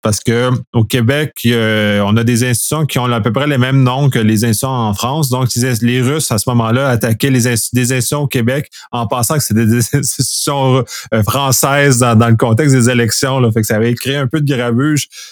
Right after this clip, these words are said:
euh, chez certains, euh, parce que pour certains de mes amis qui travaillent dans ces institutions-là, puisqu'ils ont dû réparer des dommages <laughs> faits par les Russes,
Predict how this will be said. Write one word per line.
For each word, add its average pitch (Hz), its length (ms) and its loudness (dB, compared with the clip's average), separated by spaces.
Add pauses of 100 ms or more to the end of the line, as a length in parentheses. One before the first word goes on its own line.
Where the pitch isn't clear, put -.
(180)
euh, 110 200 -2
chez 120 180 -4
certains, 131 380 -4
euh, 127 300 0
parce 110 160 2
que 135 60 -4
pour 120 160 -2
certains 143 200 0
de 156 60 2
mes 139 160 2
amis 135 200 2
qui 135 60 -4
travaillent 117 260 -2
dans 123 80 0
ces 107 220 0
institutions-là, 120 680 -2
puisqu'ils 131 240 -4
ont 120 120 -2
dû 139 240 -2 (320)
réparer 123 380 -2
des 135 120 2
dommages 120 420 0
<laughs> - 20 -4
faits 127 160 0 (200)
par 139 140 -2
les 139 180 2
Russes, - 520 -2